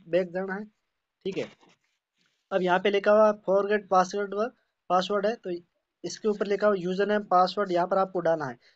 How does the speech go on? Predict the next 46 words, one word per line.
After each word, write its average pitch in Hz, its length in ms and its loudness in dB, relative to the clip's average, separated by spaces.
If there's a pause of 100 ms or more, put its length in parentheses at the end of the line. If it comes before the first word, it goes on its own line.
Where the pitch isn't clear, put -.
(120)
अब 160 80 -6
यूजर 190 220 0
नेम 220 160 2
कौन 214 180 0
सा 214 140 2
डालना 214 220 4
है 208 60 2
आपको 202 180 -4
पता 190 220 2
होना 196 200 0
चाहिए, 214 240 -6
यूजर 190 260 -4
नेम 214 120 0
वही 175 200 -2
डालना 202 280 0
है 240 100 -6 (340)
जो 180 100 2
अभी 196 180 0
आपके 196 260 0
मैसेज 190 380 -4
में 190 80 -4
आपको 190 200 -4
यूजर 180 220 -6
नेम 180 100 -4
है 175 100 -2
वो 214 120 -4
देखा 175 260 -4
है। 135 140 -10 (380)
ठीक 220 120 -6
है, 190 60 -2
तो 180 120 -6
मैं 196 120 -2
यहाँ 180 160 0
पर 180 160 -4
यूजर 190 220 -2
नेम 202 160 -2
और 196 120 -2
पासवर्ड 185 340 -4
दोनों 175 220 -2
है 170 60 -2
वो 220 140 -4
फिल 190 120 -4
अप 175 160 -2
कर 156 100 -4
देता 135 260 -6
हूँ। 107 120 -16